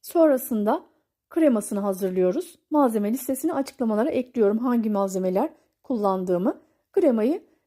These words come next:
piştikten sonra üzerine streç film kaplayarak dinlendirdim. E, vanilyasını da bu arada en başında katmayı unutmuştum ben kaynadıktan sonra. Sonrasında, e, sıvı krema ile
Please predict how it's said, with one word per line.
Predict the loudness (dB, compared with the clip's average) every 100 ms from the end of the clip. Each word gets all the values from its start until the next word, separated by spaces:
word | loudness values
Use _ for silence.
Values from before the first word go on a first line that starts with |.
| -4
piştikten | -4 -4 -4 -2
sonra | 0 0 0
üzerine | -2 0 2 2
streç | -2 -4 -4 -2 -2
film | -6 -6 -10
kaplayarak | -8 -8 -2 0 0 -2 _ _
dinlendirdim. | 0 0 2 0 0 0 -4 -8 _ _ -6
E, | -2 2
vanilyasını | 2 2 2 0 0
da | 0
bu | 2
arada | 2 2 0
en | 0 -2
başında | -2 -4 -4
katmayı | -4 -4 -4 -4 -4
unutmuştum | -4 -4 -6 -4 -2
ben | -2 -4
kaynadıktan | -4 -2 -2 -4 -4 -6
sonra. | -2 -4 -4 _ _ _
Sonrasında, | -4 2 2 2 0 2 2
e, | 2 0
sıvı | 0 -4 -4
krema | 0 0 0
ile | 0 0 -2